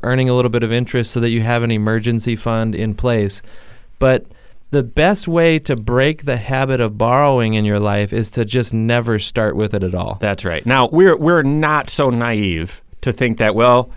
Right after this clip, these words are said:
Speaker 2: you don't need a car and you don't need a place to live. No, if you've got needs, i-, if you, if, okay, I do not have a vehicle and I'm out on my own, I need to have a mode of transportation, and you can go borrow money from the bank at four percent, or you can borrow money from this,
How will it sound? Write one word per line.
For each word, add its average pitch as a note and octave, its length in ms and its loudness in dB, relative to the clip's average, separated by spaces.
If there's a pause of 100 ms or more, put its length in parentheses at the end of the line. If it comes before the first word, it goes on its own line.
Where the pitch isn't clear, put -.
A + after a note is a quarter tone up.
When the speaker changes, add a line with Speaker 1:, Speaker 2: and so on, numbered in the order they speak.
(160)
Speaker 2:
you D3+ 200 2
don't E3 140 6
need D3+ 140 2
a C3+ 60 2
car B2 640 4
and A2+ 140 0
you D3+ 80 2
don't D#3+ 140 4
need C#3 140 0
a B2 40 -2
place B2+ 240 -2
to A#2+ 60 -8
live. G#2+ 500 0
No, F#3 240 0
if E3+ 180 -4
you've A#3+ 200 -2
got G3+ 260 2
needs, B2 520 -2 (300)
i-, C#3+ 160 0
if C#3 160 -4
you, G#3+ 260 0
if, - 180 -8
okay, E3 480 -2
I C3+ 140 0
do C#3+ 180 -2
not C3+ 240 -2
have C3+ 180 -6
a B2+ 80 -4
vehicle A2+ 480 -10 (380)
and A2+ 140 -2
I'm C3 180 0
out D#3+ 160 4
on D#3+ 80 2
my C#3+ 160 0
own, G2 320 -2
I B2 180 -2
need C3+ 360 0
to B2+ 80 -4
have A#2+ 200 -6
a B2 60 -4
mode A#2 200 -2
of G#2+ 60 -6
transportation, G#2+ 800 -4 (280)
and A#2 140 0
you D3 100 2
can D#3 140 -2
go C#3 160 0
borrow C#3 380 2
money B2+ 240 -2
from B2+ 200 -2
the G2+ 60 0
bank A#2 300 -2
at - 120 -6
four D3 200 0
percent, G#2+ 520 -4 (320)
or A2+ 140 2
you B2+ 100 4
can B2+ 140 2
borrow B2 260 4
money A#2+ 280 2
from G2+ 320 0
this, B2 260 -2